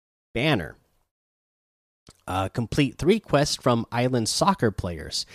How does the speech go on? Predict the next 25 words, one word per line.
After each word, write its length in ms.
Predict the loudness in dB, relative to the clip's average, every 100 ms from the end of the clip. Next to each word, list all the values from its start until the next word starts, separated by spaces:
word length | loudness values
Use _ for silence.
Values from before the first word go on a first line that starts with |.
| -20 -12 -6
A 100 | 2
good 220 | 4 4
player 380 | 2 4 4 2
always 520 | 2 4 6 2 2
helps 340 | 0 0 -2
their 200 | 0 0
teammates. 580 | 0 0 0 -2 -4 -6 -8 -20 -6
Unlock 400 | -2 2 2 0
the 100 | -2
Neymar 420 | 0 2 2 2
Junior 340 | 0 2 2 0
themed 440 | 0 -2 -2 -4
Matador 580 | -2 0 2 2 2 0
loading 360 | 0 -2 -4
screen. 420 | -6 -8 -10 -12 -16 _ _ _ _ _ -8
Uh, 320 | -6 -4 -6 -12 _
if 160 | -12 -8
you 60 |
complete 460 | -6 -6 -2 -4 0
five 260 | 2 4 2
quests 300 | 0 0 0
from 220 | -2 -2
island 360 | 0 0 0 -2
soccer 280 | -2 -2
players, 480 | -4 -2 -2 -2 -4